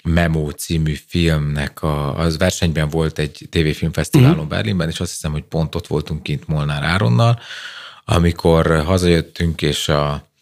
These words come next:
Speaker 1: az egyik hírportál, ö, a, azt mondta, hogy Sárosdi Lilla megnevezte az ő zaklatóját.
Speaker 2: Mhm.
Speaker 1: És hát én, nekem elképzelésem nem volt, hogy, hogy ki lehet ez az ember.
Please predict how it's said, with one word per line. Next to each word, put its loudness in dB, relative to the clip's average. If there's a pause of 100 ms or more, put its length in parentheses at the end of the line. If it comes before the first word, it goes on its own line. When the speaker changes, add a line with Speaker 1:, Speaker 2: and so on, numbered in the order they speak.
(420)
Speaker 1:
az 0
egyik 0
hírportál, 0 (100)
ö, -4 (480)
a, -6 (220)
azt -4
mondta, 2
hogy -4 (600)
Sárosdi -2
Lilla -2
megnevezte -4
az -4
ő -4
zaklatóját. -4 (1080)
Speaker 2:
Mhm. 10 (120)
Speaker 1:
És -10
hát -2
én, 6
nekem 2
elképzelésem -4
nem -6
volt, -8
hogy, -8
hogy -4
ki -2
lehet -4
ez -12
az -16
ember. 0